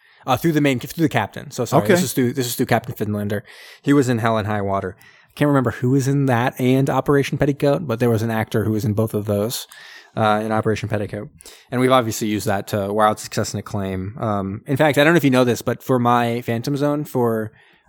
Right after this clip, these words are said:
Speaker 1: um, Operation Petticoat,
Speaker 2: Yeah.
Speaker 1: yeah, I won the Peabody Award.
Speaker 2: Oh,
Speaker 1: In
Speaker 2: wow.
Speaker 1: two thousand eighteen, yeah, the best thing in general, uh, two thousand eighteen. And then I, I won also a MacArthur Genius Award, uh, Genius, uh, uh, Grant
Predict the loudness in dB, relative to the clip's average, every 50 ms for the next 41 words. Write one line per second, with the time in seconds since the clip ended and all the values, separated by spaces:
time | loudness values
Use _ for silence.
0 | -6 -2 0 2 2 2 0 -2 -6 -6 -4 -2 0 0 0 0 0 -4 -4 -4
1 | -2 -2 -2 -2 -2 -4 -2 0 2 2 0 -2 -8 -20 _ _ _ _ -4 -2
2 | 0 2 2 4 4 4 2 2 0 -2 -4 -4 -2 2 2 4 4 4 2 2
3 | 0 0 -4 -8 -12 _ _ _ _ _ _ _ _ _ -4 -2 0 2 4 4
4 | 4 4 4 4 4 4 4 4 2 2 0 0 0 0 0 0 0 0 0 0
5 | 0 0 0 -4 -12 -8 -4 -2 -2 -2 -2 -2 -2 0 2 2 2 2 2 0
6 | 0 0 -2 -4 -6 -4 0 2 2 2 2 2 0 0 0 2 2 2 0 -2
7 | -8 -20 -20 -16 -8 -4 -2 0 0 2 2 2 2 2 2 2 2 2 4 4
8 | 2 2 0 -2 -2 -2 -2 -2 -2 -2 -4 -4 -4 -4 -4 -4 -4 -2 0 0
9 | 0 0 0 -2 -2 -2 -2 -2 0 0 -2 0 -2 -2 -2 -2 -2 -2 -2 -2
10 | 0 0 0 0 2 2 2 2 2 4 4 4 4 2 -2 -6